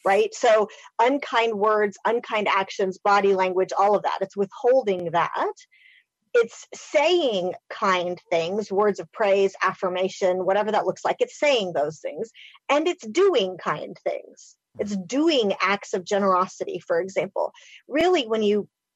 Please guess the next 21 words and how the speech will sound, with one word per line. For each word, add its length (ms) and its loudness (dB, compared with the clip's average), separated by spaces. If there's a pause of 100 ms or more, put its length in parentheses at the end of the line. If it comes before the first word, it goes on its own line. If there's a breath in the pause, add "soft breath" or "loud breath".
(140)
boil 240 4
it 140 2
down 240 2
to 60 2
the 100 -2
bottom, 580 0
it's 300 0
really 320 2
those 240 0
three 240 -4
things 360 -2
are 120 4
what 160 0
make 260 0
up 120 -2 (300)
being 400 0
kind. 460 -2 (180)
And 160 0 (140)
that's 400 0
what 220 2
we 360 -4